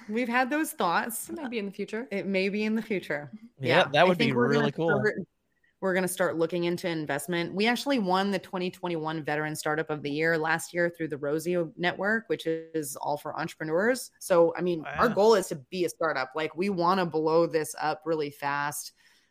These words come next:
Speaker 1: um, s-, <sighs> 'cause it's not about the granola. Like, we're spreading this message about mental health and things, and it's like,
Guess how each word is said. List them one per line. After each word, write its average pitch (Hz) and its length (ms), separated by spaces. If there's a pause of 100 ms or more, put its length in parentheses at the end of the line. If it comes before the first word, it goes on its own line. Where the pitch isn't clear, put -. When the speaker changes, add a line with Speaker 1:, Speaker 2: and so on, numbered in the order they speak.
(100)
Speaker 1:
um, 147 520 (680)
s-, - 280 (160)
<sighs> - 400
'cause 175 120
it's 175 160
not 180 140
about 160 160
the 156 60
granola. 151 420
Like, 139 220
we're 170 80
spreading 185 400
this 160 160
message 156 400
about 147 200
mental 151 240
health 170 240
and 139 120
things, 139 180
and 151 100
it's 165 280
like, 147 300